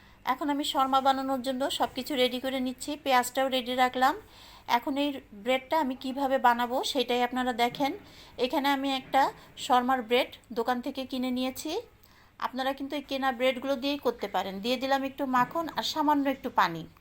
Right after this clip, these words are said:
এই ব্রেড কিন্তু দুইভাবে নরম করা যায়। আমার একটা পিৎজা রেসিপি আছে, আছে, সেটা কিন্তু একটু দেখে নিতে পারেন। দেখুন আমি কিন্তু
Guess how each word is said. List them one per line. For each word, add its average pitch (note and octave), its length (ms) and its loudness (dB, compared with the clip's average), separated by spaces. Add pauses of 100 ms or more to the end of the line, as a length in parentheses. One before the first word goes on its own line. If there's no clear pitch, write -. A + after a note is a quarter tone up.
(1600)
এই C4+ 180 0
ব্রেড C4+ 320 -2
কিন্তু D#4+ 280 -4
দুইভাবে C4+ 480 0
নরম B3+ 360 2
করা C4+ 240 6
যায়। C4 260 4 (120)
আমার A#3+ 300 0
একটা C4 260 -2
পিৎজা C4 360 0 (460)
রেসিপি B3 480 0
আছে, C#4+ 280 2 (240)
আছে, - 300 0
সেটা B3+ 260 -2
কিন্তু B3 220 -6
একটু D#4 200 -6
দেখে C4 240 -2
নিতে G3+ 240 -4
পারেন। E3+ 320 0 (1160)
দেখুন C4+ 220 -2
আমি C4 180 0
কিন্তু C#4 280 -4